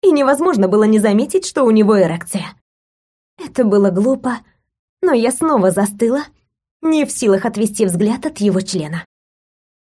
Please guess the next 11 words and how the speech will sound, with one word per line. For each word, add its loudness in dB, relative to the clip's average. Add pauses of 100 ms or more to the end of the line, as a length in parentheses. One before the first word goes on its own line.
(100)
Он 2
и -2
ночью 0
казался 0
мне 2
большим, -2 (540)
а -2
сейчас -2
выглядел 2
просто 0
огромным. 0